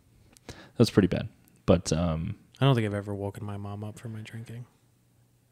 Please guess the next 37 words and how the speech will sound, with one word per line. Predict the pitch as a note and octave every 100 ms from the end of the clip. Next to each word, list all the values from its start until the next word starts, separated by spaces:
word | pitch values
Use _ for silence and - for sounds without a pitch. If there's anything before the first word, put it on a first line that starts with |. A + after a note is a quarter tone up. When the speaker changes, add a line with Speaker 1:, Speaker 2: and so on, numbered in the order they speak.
| _ _ _ _ _ _ _ _ _ _ _ - - - - - - -
Speaker 1:
How | G#2+
much | G#2 -
drinking | G2 F#2 F2
did | E2
you | E2
do | D#2+ E2 F2 E2
while | D#2+ D#2+
you | D2+
were | D2+
under | E2 D#2+
her | -
roof, | C#2+ F2+ G2+ - -
though? | - A2 _ _ _ _ _ -
Speaker 2:
Oh, | G#2+ G#2 G2+
no, | G2 G2
I | G2
moved | G2+ G2 F#2+
out | F#2+
when | -
I | -
was | -
twenty. | - - A2 - _ _ _ _
So | -
I | G#2+
wasn't. | G#2 G2+ F#2 - _ _ _ _ _
Speaker 1:
Yeah. | C#3 A#2 D#2+ F2+ -
So, | - - G2+
I | F#2+
mean, | A2
Speaker 2:
So | A#2
I | A2+
Speaker 1:
I | B2
wa-, |
Speaker 2:
wasn't. | B2 A2
Speaker 1:
I | A#2+
was | B2 A2
out, | A2 G#2+ G#2+